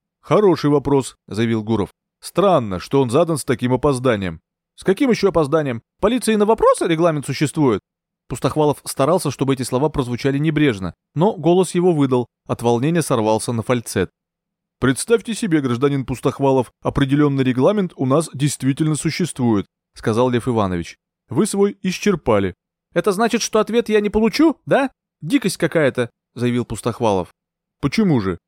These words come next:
Непременно получите, но на заметочку попадёте. Она будет отнюдь не в вашу пользу», проговорил Гуров.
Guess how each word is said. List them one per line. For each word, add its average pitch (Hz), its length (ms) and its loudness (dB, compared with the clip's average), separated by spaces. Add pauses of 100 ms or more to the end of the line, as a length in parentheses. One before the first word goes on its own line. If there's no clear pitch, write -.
Непременно 139 540 0
получите, 170 640 -2
но 147 220 0
на 139 140 0
заметочку 151 500 0
попадёте. 120 600 0 (300)
Она 135 220 2
будет 202 280 0
отнюдь 156 480 -2
не 208 100 0
в 165 60 0
вашу 131 280 0
пользу», 104 400 -2 (300)
проговорил 107 440 0
Гуров. 101 380 -4